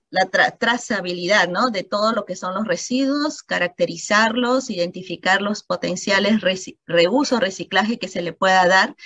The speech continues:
y bueno, y tener co-, tener la infraestructura preparada, ¿no? Y también las condiciones, ¿no? Eh, eh, justamente en el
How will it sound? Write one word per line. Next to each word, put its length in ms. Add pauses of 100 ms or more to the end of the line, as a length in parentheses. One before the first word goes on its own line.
(280)
y 100
bueno, 240
y 60
tener 280
co-, 100 (240)
tener 240
la 80
infraestructura 760
preparada, 680
¿no? 280 (360)
Y 80
también 340
las 180
condiciones, 880
¿no? 240 (340)
Eh, 520 (720)
eh, 540 (140)
justamente 720
en 140
el 440